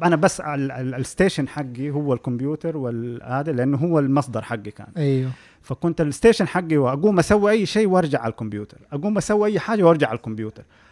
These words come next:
Speaker 1: أكلم مكالمة مثلا وأرجع م-، يعني حتى كانوا عشان ال-، الزملاء وكده، آه، كانوا أغلبهم دكاترة.
Speaker 2: أيوه.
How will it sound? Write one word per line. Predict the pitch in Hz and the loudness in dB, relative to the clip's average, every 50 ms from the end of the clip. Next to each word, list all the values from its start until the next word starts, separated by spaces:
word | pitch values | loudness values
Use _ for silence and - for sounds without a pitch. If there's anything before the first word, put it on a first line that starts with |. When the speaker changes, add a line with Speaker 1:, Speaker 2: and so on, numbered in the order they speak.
| _ - | _ -14
Speaker 1:
أكلم | 143 - - 226 226 208 208 202 175 170 | -4 0 0 2 2 0 -2 -2 -4 -4
مكالمة | 160 - 208 214 208 202 190 202 | -4 -2 -2 0 0 0 -2 -4
مثلا | 214 165 - 202 180 | -6 -6 -6 -6 -6
وأرجع | 151 156 156 143 127 120 113 | -4 -4 -4 -6 -6 -8 -10
م-، | 113 107 107 - _ - - - _ _ _ _ _ _ - | -10 -12 -12 -14 _ -20 -20 -20 _ _ _ _ _ _ -6
يعني | 147 139 - | -4 -4 -4
حتى | - - - - 175 | -4 -4 -4 -4 -4
كانوا | - 190 185 180 180 | -2 -2 -2 0 0
عشان | 170 170 151 151 147 - 180 175 | -2 -2 -4 -6 -6 -4 -4 -4
ال-، | 165 151 147 143 135 131 123 127 - - - - _ _ - | -4 -4 -6 -6 -8 -8 -10 -12 -14 -18 -20 -20 _ _ -16
الزملاء | 120 107 120 131 139 151 160 170 160 131 | -10 -6 -2 0 0 2 2 2 0 -2
وكده، | 123 - 156 147 139 139 131 127 123 123 | -2 -2 -2 -2 0 -2 -2 -2 -4 -6
آه، | 117 127 - 127 123 117 110 110 107 113 113 117 120 123 120 - - - - - - - _ _ - | -6 -8 -12 -14 -14 -12 -12 -10 -10 -10 -12 -12 -14 -16 -18 -18 -20 -20 -20 -20 -20 -20 _ _ -6
كانوا | 139 143 151 | -4 -2 0
أغلبهم | 139 135 156 180 143 123 131 123 | 0 2 2 2 2 0 -2 -2
دكاترة. | 123 - - 113 107 107 - 120 127 131 - - | -2 -4 -4 -6 -6 -6 -8 -12 -12 -12 -6 0
Speaker 2:
أيوه. | 170 156 156 151 143 139 139 131 | 2 4 4 4 4 2 0 -2